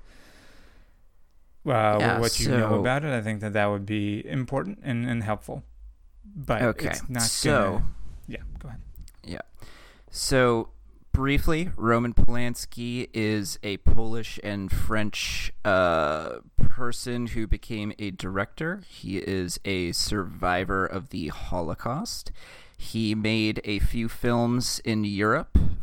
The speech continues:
Speaker 2: following that, including Knife in the Water, Repulsion, and The Fearless Vampire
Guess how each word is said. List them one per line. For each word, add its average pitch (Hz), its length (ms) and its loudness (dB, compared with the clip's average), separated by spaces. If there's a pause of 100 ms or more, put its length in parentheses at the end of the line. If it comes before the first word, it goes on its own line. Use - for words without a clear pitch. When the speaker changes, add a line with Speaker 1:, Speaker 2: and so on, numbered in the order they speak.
(120)
Speaker 2:
following 120 440 -2
that, 127 440 -2
including 107 600 0
Knife 110 260 2
in 120 120 -2
the 117 80 0
Water, 98 680 -2
Repulsion, 98 1040 0
and 95 400 -4
The 110 220 0
Fearless 120 760 2
Vampire 98 720 4